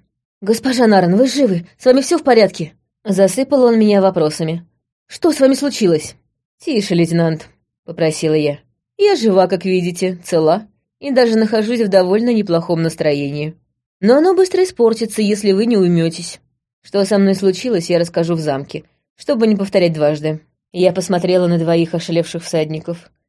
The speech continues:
Мое появление явно повергло их в шок. Лаурень одарил их победной улыбкой. Дескать, что я вам говорил? Однако небольшая поисковая партия. Больше Рэй Фейна не выделил, наябедничал Лаурень.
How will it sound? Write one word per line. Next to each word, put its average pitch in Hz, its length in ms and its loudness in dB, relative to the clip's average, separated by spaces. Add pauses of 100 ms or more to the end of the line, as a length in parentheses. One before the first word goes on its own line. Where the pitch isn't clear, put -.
(180)
Мое 196 220 2
появление 294 540 0
явно 277 360 0
повергло 240 460 -2
их 240 180 -2
в - 40 -16
шок. - 380 -8 (300)
Лаурень 302 720 2
одарил 196 480 2
их 190 140 -2
победной 170 480 0
улыбкой. 226 500 -6 (420)
Дескать, 190 520 -4 (220)
что - 160 -6
я 220 100 4
вам 170 120 2
говорил? 160 460 -2 (160)
Однако 262 460 0
небольшая 381 580 2
поисковая 220 520 -2
партия. 208 520 -4 (240)
Больше 254 380 -2
Рэй 220 180 4
Фейна 202 320 2
не 190 160 2
выделил, 151 440 -2 (220)
наябедничал 175 720 0
Лаурень. 160 460 -2